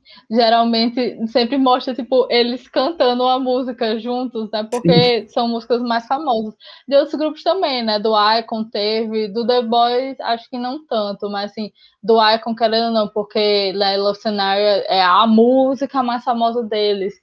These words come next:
Speaker 2: Uhum.
Speaker 1: E do B two B também, era todo mundo, todo mundo, assim, cantando, bem felizinho, eu achei muito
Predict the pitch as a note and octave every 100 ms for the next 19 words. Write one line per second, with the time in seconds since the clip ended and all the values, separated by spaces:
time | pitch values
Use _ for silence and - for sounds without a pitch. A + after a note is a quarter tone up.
0 | - C3+ C3+ B2+ G#3+ A#3 G#3+ A#3 C4 G#3+
1 | A#3+ A#3+ C4 C4+ A#3+ A#3+ B3 B3 D#4+ E4+
2 | D#4 D4+ C#4+ C#4+ B3+ C#4 D4+ C4+ C4+ C#4+
3 | C4+ C4 D4+ D4+ A#3 A3+ A3 G#3+ A3 A3+
4 | B3+ B3 C4+ C4 A#3+ A3 G#3+ G#3+ A3 G#3+
5 | C4